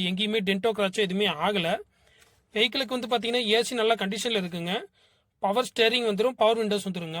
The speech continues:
பவர் விண்டோ பாத்தீங்கன்னா, உங்களுக்கு நாலு விண்டோவுமே பவர் விண்டோ தான். இந்த வெஹிக்கிளோட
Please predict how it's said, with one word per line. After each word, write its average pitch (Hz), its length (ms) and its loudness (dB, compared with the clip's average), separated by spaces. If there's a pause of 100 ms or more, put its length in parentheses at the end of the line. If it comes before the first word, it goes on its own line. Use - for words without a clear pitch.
(100)
பவர் 240 180 0
விண்டோ 262 200 2
பாத்தீங்கன்னா, 233 420 -2
உங்களுக்கு 226 300 -2
நாலு 208 240 2
விண்டோவுமே 226 400 0
பவர் 202 200 2
விண்டோ 170 260 -2
தான். 185 100 -6 (580)
இந்த 226 160 8
வெஹிக்கிளோட 269 320 12